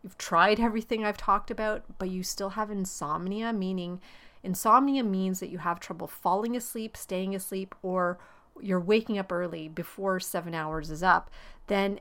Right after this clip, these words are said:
it might be time to check out a C B T I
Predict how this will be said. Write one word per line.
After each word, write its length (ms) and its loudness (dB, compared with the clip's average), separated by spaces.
it 220 -8
might 340 0
be 100 -6
time 400 -6
to 100 -8
check 360 -6
out 280 -4
a 400 -8
C 340 -8
B 160 -2
T 200 -8
I 320 0